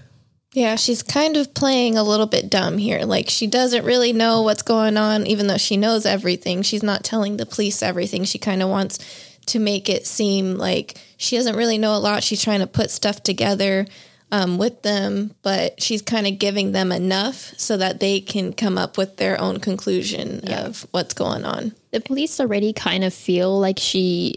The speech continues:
Speaker 3: is a little bit of an airhead because of all the things that she's done.
Speaker 2: Yeah, they came several times when she set off alarms.
Speaker 3: She's like
Speaker 2: She's had panic moments.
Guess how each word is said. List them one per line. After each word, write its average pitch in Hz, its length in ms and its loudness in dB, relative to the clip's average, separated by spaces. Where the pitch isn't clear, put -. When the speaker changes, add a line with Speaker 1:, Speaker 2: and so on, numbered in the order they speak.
Speaker 3:
is 185 140 0
a 170 80 2
little 180 260 2
bit 185 160 0
of 175 100 0
an 170 140 0
airhead 190 460 0
because 180 320 0
of 214 100 0
all 226 100 2
the 254 120 2
things 254 320 2
that - 160 -2
she's 254 200 2
done. 262 380 2
Speaker 2:
Yeah, 170 160 -2
they 185 120 -2
came 160 240 -4
several 170 320 -6
times 156 480 -6
when 156 120 -12
she 165 160 -14
set 151 200 -12
off 151 160 -8
alarms. 151 920 -10
Speaker 3:
She's 196 220 -6
like 185 160 -2
Speaker 2:
She's - 320 -14
had 143 180 -10
panic 156 380 -8
moments. 156 580 -12